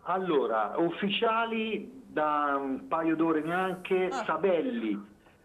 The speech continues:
Speaker 1: del Brescia, giocatore
Speaker 2: Ah.
Speaker 1: che era un po' fuori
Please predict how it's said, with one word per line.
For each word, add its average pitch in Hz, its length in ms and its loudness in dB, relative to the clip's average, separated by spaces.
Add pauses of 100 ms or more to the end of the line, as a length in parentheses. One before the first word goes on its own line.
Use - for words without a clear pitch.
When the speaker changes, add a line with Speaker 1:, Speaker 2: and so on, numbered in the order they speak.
Speaker 1:
del 147 360 0
Brescia, 196 800 0
giocatore 143 420 2
Speaker 2:
Ah. 135 40 0
Speaker 1:
che 143 100 0
era 131 160 2
un 123 160 -4
po' 156 260 0
fuori 143 640 0